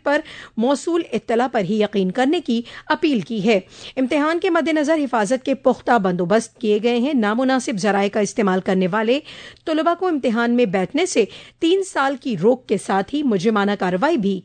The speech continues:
की जाएगी। इम्तिहान के मद्देनजर कल सभी मराकज़ पर मॉक ड्रिल की गई थी। मुंबई में जारी वर्ल्ड ऑडियो विजुअल एंटरटेनमेंट समिट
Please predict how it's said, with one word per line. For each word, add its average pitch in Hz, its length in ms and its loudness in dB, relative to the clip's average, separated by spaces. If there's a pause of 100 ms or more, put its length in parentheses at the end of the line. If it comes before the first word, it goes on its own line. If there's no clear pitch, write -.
की 254 140 2
जाएगी। 180 500 0 (400)
इम्तिहान 294 400 0
के 381 120 -4
मद्देनजर 330 580 0
कल 302 200 0
सभी 285 280 0
मराकज़ 214 460 -2
पर 214 180 2
मॉक 240 340 0
ड्रिल 202 260 2 (320)
की 269 120 2
गई 175 240 0
थी। 233 240 -2 (180)
मुंबई 330 360 0
में 392 220 0
जारी 294 360 0
वर्ल्ड 240 360 0 (120)
ऑडियो 226 360 2
विजुअल 226 440 2
एंटरटेनमेंट 247 680 0
समिट 262 400 -2